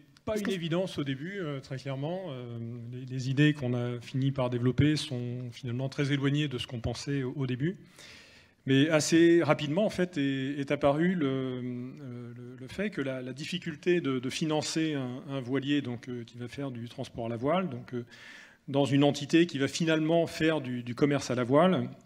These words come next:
Speaker 1: euh, nécessitait de d'abord créer un besoin de transport, euh, de réaliser des marges sur des produits qu'on allait vendre pour pouvoir permettre, en fait, le, le financement de,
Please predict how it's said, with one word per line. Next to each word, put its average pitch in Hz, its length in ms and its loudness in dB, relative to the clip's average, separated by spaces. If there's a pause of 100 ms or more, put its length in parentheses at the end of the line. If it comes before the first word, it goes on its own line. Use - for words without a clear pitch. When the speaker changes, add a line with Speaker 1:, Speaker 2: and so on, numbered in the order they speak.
(840)
Speaker 1:
euh, 123 300 -2
nécessitait 156 800 2
de 139 160 2
d'abord 170 580 6
créer 151 420 0 (100)
un 135 100 -6
besoin 135 300 -2
de 127 40 -8
transport, 156 480 -6 (840)
euh, 127 120 -6
de 127 120 -2
réaliser 175 500 4
des 160 140 6
marges 156 500 4
sur 127 300 -6
des 135 100 0
produits 147 420 -2
qu'on 123 200 -6
allait 117 320 -2
vendre 135 420 0 (260)
pour 190 240 0
pouvoir 170 340 -2
permettre, 170 420 4
en 131 40 0
fait, 175 280 -2
le, 131 220 -2
le 123 100 -6
financement 151 600 -6
de, 120 360 -4